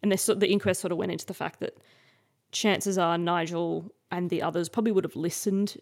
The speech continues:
if someone official had come up to them and said, "You need to move back."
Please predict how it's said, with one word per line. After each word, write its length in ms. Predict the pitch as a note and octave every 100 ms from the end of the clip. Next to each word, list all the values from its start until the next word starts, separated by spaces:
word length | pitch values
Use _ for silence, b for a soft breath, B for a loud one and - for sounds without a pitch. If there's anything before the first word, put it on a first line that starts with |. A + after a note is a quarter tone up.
| -
if 140 | F#3+
someone 540 | - - F3+ E3+ E3+ D#3+ -
official 460 | - - D#3+ E3+
had 200 | D#3+ E3+
come 160 | - F3
up 140 | E3 -
to 80 |
them 180 | - E3+
and 100 | F3+
said, 320 | - D#3+ E3 E3+
"You 100 | E3+
need 180 | F3
to 100 | -
move 260 | E3+ D#3 -
back." 380 | - - -